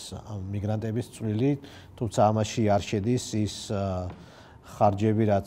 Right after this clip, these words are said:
მათ გაწიეს, თქვათ, უძრავი ქონების შეძენაზე,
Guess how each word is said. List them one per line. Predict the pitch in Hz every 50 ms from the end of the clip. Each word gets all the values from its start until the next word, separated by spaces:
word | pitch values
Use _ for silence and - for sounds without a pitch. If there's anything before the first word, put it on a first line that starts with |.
| - -
მათ | - 98 87 -
გაწიეს, | - 107 101 101 - 110 110 113 113 -
თქვათ, | - - 98 92 - - -
უძრავი | 95 95 92 90 92 95 101 104 101 98
ქონების | - - 107 101 95 90 95 - - - - - - - - - - - - - - -
შეძენაზე, | - - - 110 92 95 107 104 104 104 104 101 95 110 120